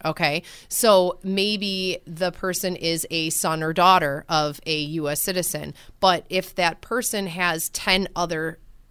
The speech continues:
um, children, then that all ki-, factors into the equation. So when you take into consideration what the household is,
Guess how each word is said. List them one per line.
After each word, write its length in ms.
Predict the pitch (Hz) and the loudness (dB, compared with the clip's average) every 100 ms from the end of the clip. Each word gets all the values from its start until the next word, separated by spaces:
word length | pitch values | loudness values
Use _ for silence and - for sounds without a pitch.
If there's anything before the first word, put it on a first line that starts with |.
| - - | -20 -10
um, 440 | 165 147 135 90 - | -4 -4 -6 -12 -8
children, 540 | - 359 247 160 170 190 - - - 175 | 0 2 2 0 -2 -8 -16 -20 -16 -2
then 300 | 190 185 185 | 2 2 2
that 320 | 202 214 240 | 4 6 4
all 260 | 196 190 185 | 2 0 -2
ki-, 340 | - 208 170 _ - | -6 -6 -10 _ -6
factors 480 | - 185 170 170 160 | 2 4 2 -4 -6
into 580 | - 165 160 - 156 151 | -4 -4 -4 -6 -6 -8
the 400 | 151 151 139 135 - - | -6 -6 -6 -8 -12 -12
equation. 640 | - 254 262 170 - - - - - | 0 2 2 0 -8 -14 -18 -20 -8
So 260 | - 190 | 2 4
when 220 | 175 190 196 | 4 2 0
you 100 | 190 | -2
take 240 | 240 233 | -4 -2
into 140 | 208 | -4
consideration 920 | 190 190 - 185 185 180 196 185 170 160 - - | -4 -6 -6 -6 -4 -2 -2 -4 -4 -8 -12 0
what 200 | 190 - | 0 2
the 80 | |
household 720 | 180 - 214 214 - 170 147 - | -2 0 0 0 -4 -4 -6 -6
is, 400 | 147 127 98 - | -6 -6 -8 -10